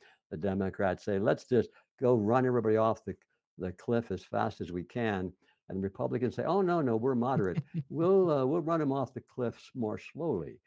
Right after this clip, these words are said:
Speaker 1: more moderately," and that's about the only
Speaker 2: <laughs>
Speaker 1: difference, you know?
Speaker 2: Yeah, the, the right wing seems to be, uh, what, what was it? The, the right is, uh, is collectivism, but driving the speed limit.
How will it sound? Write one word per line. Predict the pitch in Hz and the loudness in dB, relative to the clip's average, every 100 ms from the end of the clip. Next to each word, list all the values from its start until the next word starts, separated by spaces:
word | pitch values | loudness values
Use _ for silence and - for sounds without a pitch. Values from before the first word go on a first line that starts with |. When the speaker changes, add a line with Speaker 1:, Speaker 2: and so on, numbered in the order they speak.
| _ _ - | _ _ -10
Speaker 1:
more | 107 101 | -4 -2
moderately," | 117 135 98 82 76 69 - _ _ _ _ | 0 0 0 -2 -8 -16 -18 _ _ _ _
and | 95 101 98 | -8 -4 -4
that's | 104 - | -4 -6
about | 80 185 - | 0 0 2
the | - | -2
only | 160 151 | -4 -4
Speaker 2:
<laughs> | 151 | -6
Speaker 1:
difference, | 156 143 - - - | -6 -10 -10 -12 -12
you | _ | _
know? | _ _ _ _ _ _ _ _ _ _ _ _ _ _ _ _ | _ _ _ _ _ _ _ _ _ _ _ _ _ _ _ _
Speaker 2:
Yeah, | 143 139 127 | -4 -2 -2
the, | 139 135 131 | -4 -4 -2
the | 143 | -2
right | 143 139 | 0 0
wing | 139 139 139 | 0 0 0
seems | 131 151 143 135 | -2 -2 0 -2
to | - | -4
be, | 131 135 131 127 - _ - - _ - | -4 -2 -2 -6 -8 _ -20 -20 _ -14
uh, | 117 123 113 113 110 - _ _ _ _ - | -10 -8 -8 -8 -12 -18 _ _ _ _ -10
what, | 127 - - | -8 -8 -10
what | 131 127 | -6 -6
was | 123 127 | -6 -8
it? | 117 | -8
The, | 131 127 - | -6 -6 -6
the | 131 | -6
right | 135 139 143 135 - - - - - - - | -2 0 0 -4 -12 -16 -20 -20 -20 -20 -10
is, | - 135 117 127 | -4 -2 -2 -2
uh, | 123 117 117 - - - - - - - - - - - - - - - - - - | -4 -4 -8 -12 -20 -20 -20 -20 -20 -20 -20 -20 -20 -20 -20 -20 -20 -20 -20 -20 -12
is | 131 - | -10 -6
collectivism, | 151 156 143 151 143 131 135 127 | 0 0 0 -2 -2 -2 -2 -2
but | 131 127 | -4 -4
driving | 135 131 127 131 | -2 -2 -2 -4
the | 123 | -6
speed | - - 147 127 | -6 -2 0 0
limit. | 127 117 117 - | -4 -6 -10 -12